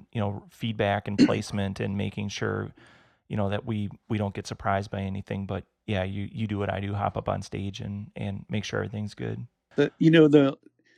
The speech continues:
Speaker 2: a lot of the stages that I'm on, you know, it's, I don't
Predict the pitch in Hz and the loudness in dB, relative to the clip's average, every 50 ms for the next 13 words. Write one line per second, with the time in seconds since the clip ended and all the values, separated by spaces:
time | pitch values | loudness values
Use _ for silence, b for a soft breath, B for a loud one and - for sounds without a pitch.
0 | _ _ _ - 139 160 202 226 220 185 156 - - 185 175 175 160 175 160 139 | _ _ _ 2 6 6 6 8 6 4 2 2 2 2 4 4 6 4 4 4
1 | 170 170 160 165 175 180 - - - _ _ _ _ _ _ _ _ _ _ _ | 2 2 2 4 2 2 0 -4 -10 _ _ _ _ _ _ _ _ _ _ _
2 | - 165 143 139 139 135 135 135 135 135 139 135 135 135 139 143 127 - - - | 0 2 4 4 4 4 2 2 4 4 4 4 2 2 0 -2 -4 -6 -10 -18
3 | - - _ _ _ - - _ _ _ _ _ _ - 147 165 180 175 156 147 | -20 -20 _ _ _ -20 -20 _ _ _ _ _ _ 2 4 4 6 6 4 2